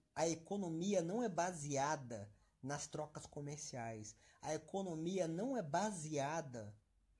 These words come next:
nas empresas. A economia hoje, ela é baseada nos gastos públicos. Isso é um absurdo, isso não faz o menor sentido.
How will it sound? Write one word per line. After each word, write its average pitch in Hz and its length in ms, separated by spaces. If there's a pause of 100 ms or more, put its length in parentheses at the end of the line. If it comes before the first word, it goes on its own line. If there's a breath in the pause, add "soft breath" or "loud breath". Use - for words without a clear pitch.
nas 151 300
empresas. 151 840
A 139 80
economia 185 760
hoje, 175 280
ela 165 140
é 156 40
baseada 160 1120 (680)
nos 160 340
gastos 180 760
públicos. - 1040 (720)
Isso 156 180
é 196 40
um 190 80
absurdo, 202 960
isso 170 160
não 202 80
faz 208 200
o 208 40
menor 220 580 (100)
sentido. 196 1000